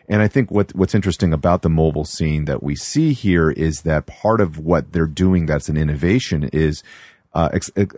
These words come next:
for the earliest generation, where, and just to kind of historicize this for a moment, we're talking about D Js who begin to form into crews in the late nineteen seventies in the Bay Area, and then certainly by the early to mid nineteen eighties is where the scene really blossoms and takes off.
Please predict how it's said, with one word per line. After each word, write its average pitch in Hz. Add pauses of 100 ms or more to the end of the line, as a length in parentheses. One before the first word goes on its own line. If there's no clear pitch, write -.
for -
the 90
earliest 117
generation, 87
where, 80
and -
just 87
to -
kind -
of 73
historicize 80
this 78
for -
a 73
moment, 73
we're 67
talking 82
about 73
D 80
Js 76
who 80 (460)
begin 110
to 101
form 90
into 82
crews 82
in 80
the 78
late 82
nineteen 73
seventies 73
in 73
the 73
Bay 76
Area, 73
and 76
then 73
certainly 78
by 76
the 73
early 76
to 73
mid 73
nineteen 73
eighties 73
is 65
where 71
the 69
scene 76
really 76
blossoms 67
and 71
takes -
off. 101